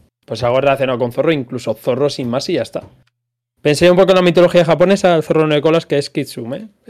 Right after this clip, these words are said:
pero estaba cogido. Dije, "Joder, pues en inglés, Fox también está cogido". Digo, "Pues no sé, Foxy, cogido". Joder, me estoy hartando, pues un zorro muerto. Foxy Dead.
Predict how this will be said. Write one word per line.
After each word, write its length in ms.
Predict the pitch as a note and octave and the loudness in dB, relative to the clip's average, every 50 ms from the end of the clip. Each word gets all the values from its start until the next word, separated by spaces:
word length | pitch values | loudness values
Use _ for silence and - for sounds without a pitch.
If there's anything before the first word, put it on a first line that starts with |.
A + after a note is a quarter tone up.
| B2 - | -12 -6
pero 140 | C3 C3 | -6 -6
estaba 220 | B2+ - E3 D#3 D3 | -2 0 0 2 2
cogido. 460 | C3 C3 - D3+ C#3+ B2+ A#2 A#2 A2+ A#2 | 0 0 -2 -2 -2 -2 -2 -4 -6 -8
Dije, 260 | C3 C3 A#2+ - A2+ | -8 -8 -6 -8 -8
"Joder, 220 | - - - - - _ _ - - _ _ | -10 -10 -12 -14 -18 _ _ -20 -20 _ _
pues 160 | - A#2+ A#2 | -10 -6 -4
en 80 | B2+ A#2+ | -4 -2
inglés, 380 | B2 C3 C3+ E3 F#3+ G3+ - - | -2 0 0 0 0 -2 -4 -10
Fox 420 | _ - - E3+ F3 F3 - - - _ _ _ _ _ | _ -2 -2 -2 -2 -2 -8 -20 -20 _ _ _ _ _
también 300 | - A#2+ A2+ A#2 C3 C3+ | -4 -4 -2 0 0 0
está 200 | C3+ A#2+ - B2+ | 0 2 0 0
cogido". 280 | B2 A#2+ - F3 F3 D3 | 0 0 0 0 0 0
Digo, 240 | B2 A2+ A2+ A2 G#2+ | 0 -2 -4 -6 -6
"Pues 120 | A2 A2 | -6 -4
no 80 | C3 C#3 | -4 -2
sé, 160 | - G3 F#3 | 0 0 0
Foxy, 480 | F3 - - - - - D3+ A2+ A2 - _ | 0 0 -2 -4 -2 -6 -8 -8 -10 -12 _
cogido". 500 | - - - - C3+ B2+ B2 A2+ A#2 - _ _ _ _ _ _ _ | -8 -8 -6 -6 -6 -4 -4 -6 -6 -10 _ _ _ _ _ _ _
Joder, 380 | _ - - A2 G#2 G2+ G2 G2+ | _ -12 -10 -8 -8 -8 -10 -12
me 220 | G2+ G2+ G#2 G#2 | -14 -14 -12 -12
estoy 200 | G#2 - - C3+ | -10 -4 -2 0
hartando, 420 | A#2+ A#2 A#2+ D#3 E3+ F3+ D3 B2 A#2 | 0 0 2 2 2 4 2 2 2
pues 220 | B2 A#2+ - - - | 0 0 -2 -2 0
un 140 | E3 D3+ D3 | 2 2 2
zorro 320 | - - F#3 E3 D#3+ D#3+ D#3+ | 4 2 4 4 4 4 4
muerto. 520 | D#3 C#3 C3 A#2+ A#2 A2+ A#2 A2+ A2+ - _ _ _ _ _ _ | 4 2 2 2 0 -2 -4 -6 -8 -12 _ _ _ _ _ _
Foxy 420 | _ - - E3+ E3+ E3+ - D#3 C3 | _ -2 0 0 0 0 -2 -2 -2
Dead. 220 | A#2+ A2 G#2 G2+ | -2 -2 -4 -6